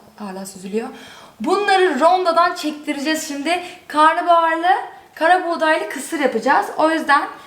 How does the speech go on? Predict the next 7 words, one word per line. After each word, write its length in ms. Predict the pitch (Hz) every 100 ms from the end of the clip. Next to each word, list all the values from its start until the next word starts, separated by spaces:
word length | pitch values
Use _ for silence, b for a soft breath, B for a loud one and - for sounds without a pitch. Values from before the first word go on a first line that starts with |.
| B B
e, 140 | 220 233
bunları 320 | 294 262 277
rondodan 320 | 254 233 247
çektirerek 440 | 233 214 208 220
başlayabiliriz. 540 | 208 202 - - - - - B B B
Karnabaharlarımı 720 | - 285 294 302 294 302 302
koyuyorum. 460 | 294 294 285 247